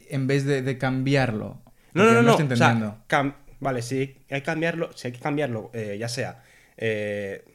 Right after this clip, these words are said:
Speaker 2: edificios y todo, que se cambie. Pero lo que te digo yo es que
Speaker 1: Que se pre-,
Speaker 2: tanto
Speaker 1: que se preserve como era.
Speaker 2: que se, no, que se preserve los docu-, la historia. O sea, básicamente
Speaker 1: Sí, como, como era,
Speaker 2: documentos.
Speaker 1: lo
Speaker 2: O sea, que, vale, si tienes que tener una, una iglesia, la tiras, pero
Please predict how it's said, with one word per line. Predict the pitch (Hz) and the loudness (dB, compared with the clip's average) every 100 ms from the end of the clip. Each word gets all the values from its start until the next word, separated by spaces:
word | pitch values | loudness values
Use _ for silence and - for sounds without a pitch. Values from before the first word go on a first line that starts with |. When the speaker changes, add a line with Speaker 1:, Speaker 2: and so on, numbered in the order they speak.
| _ | _
Speaker 2:
edificios | 107 98 123 123 123 | -14 -6 -4 -4 -6
y | 120 | -4
todo, | 135 190 - _ _ _ _ - _ - | -4 -6 -12 _ _ _ _ -20 _ -14
que | - 120 | -6 -2
se | 123 | 4
cambie. | 143 107 - - _ _ _ - | 4 2 -6 -18 _ _ _ 0
Pero | 127 123 120 | 4 4 4
lo | 120 120 | 2 2
que | 120 | 0
te | |
digo | 131 | 0
yo | 127 107 | 0 -2
es | 104 | -4
que | 110 - - | -6 -10 -8
Speaker 1:
Que | 131 | -2
se | 123 | 0
pre-, | 120 | 2
Speaker 2:
tanto | 127 131 | 4 4
Speaker 1:
que | 123 | 4
se | 123 | 0
preserve | 120 120 135 139 143 | -2 -2 -2 0 -2
como | 135 131 113 | -2 0 0
era. | 107 | 0
Speaker 2:
que | 101 | 0
se, | 127 120 | -2 0
no, | 151 170 | 0 0
que | 131 | 0
se | |
preserve | 131 123 170 | -2 0 2
los | 160 135 | 2 0
docu-, | 117 - - _ - - - 107 | -8 -16 -20 _ -20 -20 -20 -6
la | 117 | -4
historia. | 120 127 127 156 - | 2 4 6 2 -2
O | - | 2
sea, | 135 | 6
básicamente | 139 165 175 185 | 6 8 8 8
Speaker 1:
Sí, | 160 | 6
como, | 139 131 | 4 0
como | 127 139 113 | 0 0 2
era, | 117 156 | 2 6
Speaker 2:
documentos. | 180 190 165 139 175 - | 8 10 10 8 6 2
Speaker 1:
lo | - | 2
Speaker 2:
O | |
sea, | 156 139 139 | 6 8 6
que, | 160 147 - | 6 4 6
vale, | 156 147 | 4 4
si | 139 123 | 4 2
tienes | 120 175 - | 4 2 2
que | 160 | 2
tener | 165 147 | 2 2
una, | 151 | 2
una | 147 | 2
iglesia, | 151 160 | 2 2
la | 110 | 0
tiras, | 131 127 123 - | 0 0 -2 0
pero | 120 110 - | 2 2 0